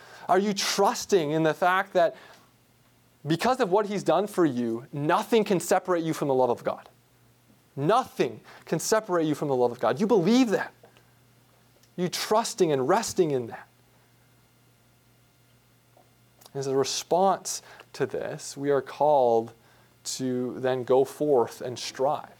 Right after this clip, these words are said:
Uh, live a life of gratitude and strive against the sin, strive against the vices and temptations in our life,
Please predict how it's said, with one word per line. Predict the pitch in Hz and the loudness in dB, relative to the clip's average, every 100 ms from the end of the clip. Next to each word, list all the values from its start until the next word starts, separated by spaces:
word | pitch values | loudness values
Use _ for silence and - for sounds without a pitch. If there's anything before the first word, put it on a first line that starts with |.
| _ _ _ _ _ _ _ _ _ _ _ _ _ - | _ _ _ _ _ _ _ _ _ _ _ _ _ -20
Uh, | - | -6
live | 135 165 | 0 2
a | |
life | 185 185 | 2 2
of | 165 | 0
gratitude | 160 165 190 - 117 | 0 2 0 -2 -8
and | 117 | -6
strive | - 127 185 | -4 0 2
against | 185 160 143 - | 2 0 -4 -6
the | |
sin, | 127 113 110 | -8 -8 -8
strive | - 120 165 | -4 -2 -2
against | 170 160 | -4 -4
the | 147 | -2
vices | 127 120 139 135 127 113 | 0 0 -2 -4 -4 -4
and | 120 | -10
temptations | 131 123 135 131 127 113 117 | -10 -6 -4 -4 -6 -12 -10
in | |
our | 113 110 | -10 -10
life, | 107 - - - | -10 -12 -18 -20